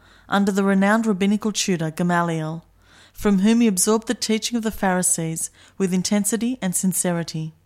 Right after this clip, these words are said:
He deplored the acceptance of the Messiah as heresy to his religion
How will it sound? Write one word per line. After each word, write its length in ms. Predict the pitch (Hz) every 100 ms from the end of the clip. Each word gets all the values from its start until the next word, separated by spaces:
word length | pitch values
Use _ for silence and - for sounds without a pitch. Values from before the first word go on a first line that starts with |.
| _ - _ - - - - -
He 140 | 240
deplored 480 | 220 202 226 269 277
the 80 | 269
acceptance 560 | - - 220 208 190
of 80 | 185
the 80 | 185
Messiah 520 | 175 - 180 165 160
as 160 | 175 -
heresy 420 | 214 208 - 185
to 120 | 185
his 160 | 175 175
religion 540 | 165 180 - 156